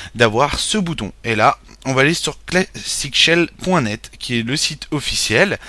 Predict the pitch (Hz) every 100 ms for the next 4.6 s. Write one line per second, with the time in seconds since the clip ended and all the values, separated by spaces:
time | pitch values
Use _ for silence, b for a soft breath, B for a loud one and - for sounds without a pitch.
0 | B B B B 104 143 131 113 110 104
1 | 139 165 - 113 117 120 107 110 170 147
2 | 139 - 104 - 139 151 - 165 170 143
3 | 104 90 - - - B B B B 98
4 | 120 147 104 98 131